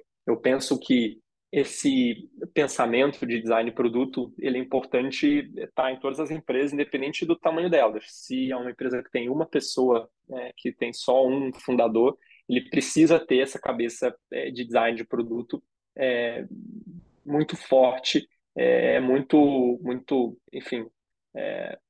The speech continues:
refinada para que ele consiga gerar algo que as pessoas, né, queiram usar. E conforme a empresa vai se sofisticando, né, conforme a empresa vai crescendo, daí faz sentido sim trazer pessoas específicas com esse foco. É, então,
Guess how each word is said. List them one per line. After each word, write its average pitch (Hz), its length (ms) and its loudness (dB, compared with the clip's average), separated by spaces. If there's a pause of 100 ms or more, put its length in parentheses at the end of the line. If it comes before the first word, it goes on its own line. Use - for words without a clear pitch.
(200)
refinada 131 680 0
para 135 160 -10
que - 80 -6
ele 131 80 -2
consiga 127 400 0
gerar 123 240 2
algo 123 160 4
que 131 60 -4
as - 80 -6
pessoas, 120 540 -2
né, - 380 -10
queiram 120 260 4
usar. 117 320 4 (300)
E 135 60 2
conforme 131 840 0 (400)
a 123 140 -4
empresa 113 540 0
vai 110 240 2
se - 120 -12
sofisticando, 127 760 -6
né, 113 160 -4
conforme 113 440 -4
a 110 40 -4
empresa 110 260 0
vai 107 140 4
crescendo, 120 640 -2 (340)
daí 117 180 4
faz 117 240 2
sentido 120 300 -4
sim 113 200 -4
trazer 123 420 0
pessoas 127 540 0 (180)
específicas - 760 -6
com 127 140 -8
esse - 240 -12
foco. 110 320 2 (220)
É, 107 420 0 (320)
então, 110 680 0